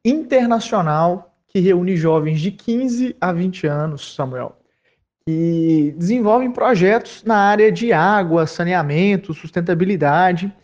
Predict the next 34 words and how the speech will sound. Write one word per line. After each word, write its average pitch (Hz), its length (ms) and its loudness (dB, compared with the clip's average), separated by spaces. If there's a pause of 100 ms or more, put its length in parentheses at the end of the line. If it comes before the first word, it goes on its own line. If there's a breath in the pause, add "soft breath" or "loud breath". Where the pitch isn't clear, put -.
(300 soft breath)
Então 208 160 0
é 233 40 0
uma 262 100 0
moçada 233 440 2
bem 202 380 2
jovem 208 520 2
que 214 260 -8
já 214 140 0
começa 196 360 -4
a - 20 -10
propor 208 400 0
soluções 208 760 -2
pros 196 220 -12
problemas 175 460 -2
globais 160 680 0 (340)
ligados 160 380 0
a 160 80 2
essas 156 340 -2
áreas. 127 440 -6 (380)
E 190 100 -2
o 226 40 2
Brasil 226 460 2
é 247 80 2
o 254 40 4
único 254 340 0
país 226 340 2
de 220 80 0
língua 214 220 2
portuguesa 185 960 2
que 151 160 -14
tem 175 420 0
edições 175 520 0
do 185 100 -4
prêmio. 156 500 -2